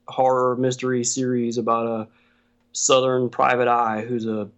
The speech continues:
occult practitioner, and that's, um, monthly. You can, uh, find the first two episodes under the same streaming channel where Lurking Transmission is. If you wanna get past episode two, you gotta join our Patreon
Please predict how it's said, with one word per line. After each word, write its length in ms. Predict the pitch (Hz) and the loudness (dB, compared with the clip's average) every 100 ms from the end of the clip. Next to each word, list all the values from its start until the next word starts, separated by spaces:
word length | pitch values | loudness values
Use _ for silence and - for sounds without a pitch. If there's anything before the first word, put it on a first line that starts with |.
| _ _ _ _ | _ _ _ _
occult 300 | - 120 120 | -6 0 0
practitioner, 540 | - 120 - 117 - 110 | 2 -2 0 -4 -6 -8
and 220 | - 120 | -4 2
that's, 320 | 131 131 - | 2 0 0
um, 460 | 135 123 120 113 110 | 2 2 0 -4 -4
monthly. 600 | 120 156 175 175 170 165 _ _ _ _ _ _ _ _ - - | 0 0 0 0 0 -2 _ _ _ _ _ _ _ _ -20 -16
You 160 | - 123 | -8 -6
can, 340 | 113 117 113 | -2 0 0
uh, 160 | 110 110 | -2 -4
find 240 | 110 135 | 0 0
the 60 | 120 | 0
first 280 | 123 147 147 | 0 0 2
two 120 | 151 | 2
episodes 600 | 135 135 135 131 127 123 - | 2 0 0 0 0 -2 -4
under 360 | 127 120 120 | -2 -2 -2
the 260 | 113 120 117 123 _ _ _ _ _ _ | 0 -2 -2 -8 _ _ _ _ _ _
same 300 | - - 160 | -4 2 2
streaming 380 | 147 - 151 147 | 2 2 2 2
channel 360 | 143 151 143 135 | 2 2 4 2
where 180 | 131 127 | 2 2
Lurking 280 | 127 127 | 0 0
Transmission 600 | 127 131 120 127 127 127 120 | -2 0 0 0 0 0 -2
is. 400 | 123 120 123 117 | 0 0 0 -2
If 160 | 113 | -4
you 80 | 120 | 0
wanna 220 | 123 123 | 2 2
get 280 | 117 123 - | 2 0 -2
past 400 | - 143 147 - | 0 2 2 0
episode 560 | 143 143 139 139 135 135 | -2 -2 -2 0 0 0
two, 320 | - 156 151 | 0 2 2
you 160 | 147 131 | 0 2
gotta 280 | 127 123 | 2 2
join 280 | 120 131 131 | 0 0 2
our 140 | 123 120 | 0 -2
Patreon 960 | - 160 151 - 143 139 139 139 139 | -2 0 0 0 2 2 2 2 -2